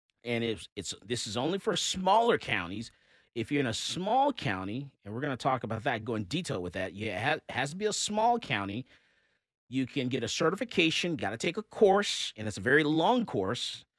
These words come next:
Gonna go over the amount of hours and everything that's in this course. And as a first responder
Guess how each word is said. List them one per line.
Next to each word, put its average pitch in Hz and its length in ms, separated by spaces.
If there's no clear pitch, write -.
Gonna 98 100
go 117 120
over 113 100
the 107 80
amount 117 220
of - 120
hours 127 460
and 104 80
everything 104 380
that's 98 200
in 113 100
this 95 160
course. 107 400
And 107 300
as 127 200
a 123 120
first 175 320
responder 180 880